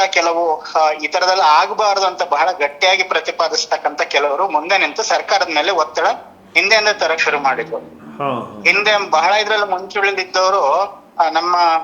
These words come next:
Speaker 1: ಆ, ಗಾಂಧಿವಾದಿ ದೊರೆಸ್ವಾಮಿ ಅವರು,
Speaker 2: ಹಾ, ಹಾ, ಹಾ, ಹಾ.
Speaker 1: ಎಚ್ ಎಸ್ ದೊರೆಸ್ವಾಮಿ ಅವರು,
Speaker 2: ಹೌದು, ಹೌದು, ಹಾ, ಹಾ.
Speaker 1: ಆಮೇಲೆ ಎ ಕೆ ಸುಬ್ಬಯ್ಯ ಅವರು ಮತ್ತು ಗೌರಿ ಲಂಕೇಶ್ ಅವರು.
Speaker 2: ಗೌರಿ ಲಂಕೇಶ್ ಅವರು, ಹೌದು, ಹೌದು.
Speaker 1: ಆ, ಈ, ಇವರುಗಳ ಮೂಲಕ,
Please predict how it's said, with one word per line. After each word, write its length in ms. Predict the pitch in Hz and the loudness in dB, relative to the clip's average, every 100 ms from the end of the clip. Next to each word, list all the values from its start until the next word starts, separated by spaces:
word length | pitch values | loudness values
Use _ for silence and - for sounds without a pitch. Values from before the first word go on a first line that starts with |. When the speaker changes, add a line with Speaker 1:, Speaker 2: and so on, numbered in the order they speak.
| - - _ _ _ - | -6 -20 _ _ _ 0
Speaker 1:
ಆ, 40 | 156 151 151 147 147 143 143 139 | 2 4 4 2 0 -4 -10 -8
ಗಾಂಧಿವಾದಿ 1160 | - 175 202 202 196 180 175 170 160 156 - - 151 - - | 0 2 2 2 2 2 2 4 4 2 -2 -10 -10 -10 -2
ದೊರೆಸ್ವಾಮಿ 540 | 156 196 - 208 190 | 2 4 4 2 2
ಅವರು, 220 | 175 139 127 - - _ 165 | 2 2 -4 -10 -20 _ -2
Speaker 2:
ಹಾ, 60 | |
ಹಾ, 280 | 165 127 127 | -2 -2 -4
ಹಾ, 320 | 113 104 110 | -8 -10 -12
ಹಾ. 420 | 101 87 101 87 - _ _ - | -14 -16 -18 -20 -20 _ _ -10
Speaker 1:
ಎಚ್ 160 | 156 - | -8 -4
ಎಸ್ 180 | - - | -6 -2
ದೊರೆಸ್ವಾಮಿ 500 | 156 - 190 165 151 | -2 2 2 4 2
ಅವರು, 320 | 143 131 131 135 - _ - | 2 0 -2 -6 -12 _ -12
Speaker 2:
ಹೌದು, 260 | 139 131 104 | -4 -4 -6
ಹೌದು, 300 | 101 104 98 | -12 -12 -14
ಹಾ, 240 | 98 104 | -16 -18
ಹಾ. 540 | 92 90 98 - - | -18 -20 -18 -6 0
Speaker 1:
ಆಮೇಲೆ 520 | 156 165 156 156 151 151 - - - 147 | 0 0 0 0 2 0 -4 -18 -12 0
ಎ 140 | 185 | 0
ಕೆ 140 | 214 220 | 2 0
ಸುಬ್ಬಯ್ಯ 380 | 196 170 156 | 0 -2 0
ಅವರು 420 | 143 139 139 147 151 | 0 0 -2 -4 -2
ಮತ್ತು 280 | 156 - | -2 -2
ಗೌರಿ 300 | 170 175 202 | -2 0 0
ಲಂಕೇಶ್ 420 | 196 175 156 147 156 | 2 0 -2 -4 0
ಅವರು. 140 | 160 | 0
Speaker 2:
ಗೌರಿ 100 | 139 | -2
ಲಂಕೇಶ್ 260 | 123 107 101 | -6 -10 -12
ಅವರು, 140 | 101 | -14
ಹೌದು, 260 | 101 107 98 | -12 -12 -12
ಹೌದು. 280 | 101 95 | -14 -2
Speaker 1:
ಆ, 60 | - | -2
ಈ, 160 | 381 359 | 0 -6
ಇವರುಗಳ 840 | 381 381 403 427 427 440 415 403 | -4 -4 0 2 2 2 2 0
ಮೂಲಕ, 440 | 392 190 415 - | -2 -2 -2 0